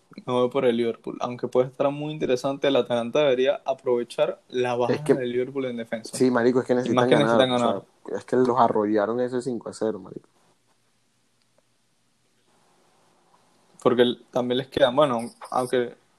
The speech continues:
Speaker 1: el calendario está, yo diría que dependen de ellos mismos. Porque suponte que pierden,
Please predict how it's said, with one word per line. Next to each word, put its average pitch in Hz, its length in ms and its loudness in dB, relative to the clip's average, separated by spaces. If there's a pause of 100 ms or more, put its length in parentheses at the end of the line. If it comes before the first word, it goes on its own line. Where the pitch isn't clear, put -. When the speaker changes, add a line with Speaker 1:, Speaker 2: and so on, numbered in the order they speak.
Speaker 1:
el 135 180 2
calendario 131 420 0
está, 160 300 -6
yo 147 160 -8
diría 170 220 -4
que 165 100 -6 (340)
dependen 143 460 -2
de 170 80 -4
ellos 156 160 -4
mismos. 117 560 -12
Porque 123 440 4
suponte 139 420 2
que 160 100 4
pierden, 143 500 2